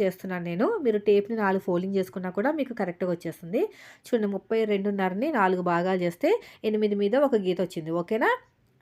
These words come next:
ఆ ఎనిమిది మీద ఒక గీత కూడా నేను మార్కింగ్ వేసేస్తాను ఇక్కడ. ఎయిట్ పాయింట్ వన్, ఎగస్ట్రా ఖర్చు కోసం రెండు ఇంచులు, అంటే ఇక్కడ డాట్ కోసం వన్ ఇంచు, ఎగస్ట్రా ఖర్చు కోసం ఇంకొక రెండు ఇంచులు. ఓకేనా? ఇది అయిపోయింది.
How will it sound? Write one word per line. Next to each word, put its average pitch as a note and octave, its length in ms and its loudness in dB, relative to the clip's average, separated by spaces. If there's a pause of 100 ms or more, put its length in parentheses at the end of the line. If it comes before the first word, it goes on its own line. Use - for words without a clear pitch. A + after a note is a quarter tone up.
(180)
ఆ - 20 6 (140)
ఎనిమిది A3 320 0
మీద A3+ 180 2
ఒక G#3+ 80 -2 (100)
గీత G3 140 0 (120)
కూడా C#4+ 120 6 (180)
నేను A3 140 0 (100)
మార్కింగ్ F#3 360 -2
వేసేస్తాను E3+ 460 -6
ఇక్కడ. F3+ 160 -2 (600)
ఎయిట్ G3+ 220 0
పాయింట్ G#3 280 0 (100)
వన్, E3+ 240 0 (800)
ఎగస్ట్రా G#3 320 0
ఖర్చు G3+ 240 -2
కోసం G3+ 280 0
రెండు G3+ 240 2
ఇంచులు, D#3+ 240 -6 (120)
అంటే G#3+ 180 0
ఇక్కడ A3+ 180 2
డాట్ G3 280 6
కోసం G#3+ 240 2
వన్ F3 200 0
ఇంచు, B3+ 200 2 (480)
ఎగస్ట్రా G#3+ 320 0
ఖర్చు G#3+ 240 0
కోసం G#3+ 260 4 (400)
ఇంకొక B3 300 4
రెండు E3+ 180 0
ఇంచులు. D3 260 -6 (440)
ఓకేనా? B3+ 260 0 (140)
ఇది A3+ 140 2
అయిపోయింది. E3+ 380 -2